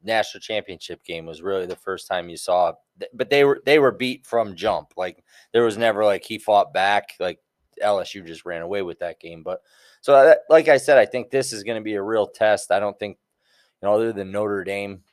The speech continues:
uh, for Clemson this year, I think this is gonna be their real big regular season test. So I, I'm, I'm interested to see. I think the points are, are, are way too much. I, I, I'd say, you know, maybe Clemson by eight. Um, but, but if, if I'm,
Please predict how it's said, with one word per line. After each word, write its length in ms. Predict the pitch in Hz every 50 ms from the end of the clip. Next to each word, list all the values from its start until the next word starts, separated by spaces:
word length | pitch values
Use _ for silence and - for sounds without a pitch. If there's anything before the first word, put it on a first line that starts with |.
| _ -
uh, 200 | 95 98 95 87
for 180 | - - 98
Clemson 400 | - - 107 104 98 - - 104
this 220 | 101 101 95 - 101
year, 100 | 98 98
I 60 | 92
think 240 | - - 92 85 _
this 240 | 92 90 - - 90
is 100 | 85 -
gonna 220 | - 90 87 85
be 100 | 82 90
their 220 | 82 90 85 82
real 400 | 85 90 92 90 87 85 80 - _ _ _ -
big 180 | 101 92 - _ _ _ _ _ -
regular 360 | 98 98 90 90 92 90 87
season 400 | - - - 92 87 80 80 80
test. 380 | - - 95 90 85 - - -
So 240 | - 82 82 78 _ _ _ _ _ _ -
I, 200 | - 90 80 120
I'm, 160 | 131 139 131 -
I'm 160 | 120 131 143
interested 440 | 143 135 - - 117 104 - - 95
to 60 | 90
see. 160 | 87 - 98 92
I 140 | 113 143
think 240 | 147 - 131 107 -
the 80 | - 95
points 400 | - - 110 107 101 90 - -
are, 160 | 82 85 - -
are, 260 | - 95 92 90 90 - _ -
are 80 | 87 87
way 240 | 87 98 98 95 90
too 200 | - - 85 82
much. 280 | 80 78 78 - -
I, 100 | 85 90 - _ _ -
I, 220 | 92 101 107 110 - _ _ _ _ _ _ _ _ _ _ -
I'd 220 | - 117 117 -
say, 300 | - 117 110 107 98 87 -
you 120 | 101 104
know, 200 | 90 82 78 80 80
maybe 240 | 92 98 101 98 87
Clemson 500 | - - 92 92 101 95 - - 95 87
by 160 | 80 78 76 -
eight. 360 | 95 95 110 120 135 - _ _ _ -
Um, 300 | - 87 82 80 78 73
but, 180 | 69 80 82 - _ -
but 140 | 90 87 - -
if, 240 | - - - _ _ 82
if 160 | 80 - -
I'm, 260 | 95 101 101 92